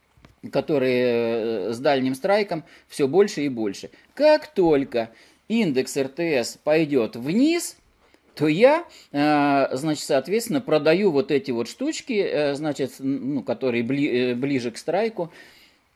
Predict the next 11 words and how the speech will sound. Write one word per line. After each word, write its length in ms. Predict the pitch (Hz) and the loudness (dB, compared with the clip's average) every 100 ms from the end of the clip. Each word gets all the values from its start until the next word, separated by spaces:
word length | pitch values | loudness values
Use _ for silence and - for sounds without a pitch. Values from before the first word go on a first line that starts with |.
| _ _ _ _ _ - | _ _ _ _ _ -2
Вы 160 | 165 | 0
видите, 360 | 160 156 135 123 | 2 -2 -2 -4
что 460 | - 139 135 127 - | -2 2 4 2 -2
сейчас 460 | - 127 165 156 143 | -8 -4 0 0 0
я 60 | |
их 120 | 120 | -2
могу 260 | 131 131 135 | -2 -2 0
продать 380 | 135 127 117 113 | 0 2 2 2
девять 320 | 156 151 120 | 2 2 0
штук 360 | - 247 269 220 | -4 -4 -2 -2
аж 280 | 214 - | -4 -8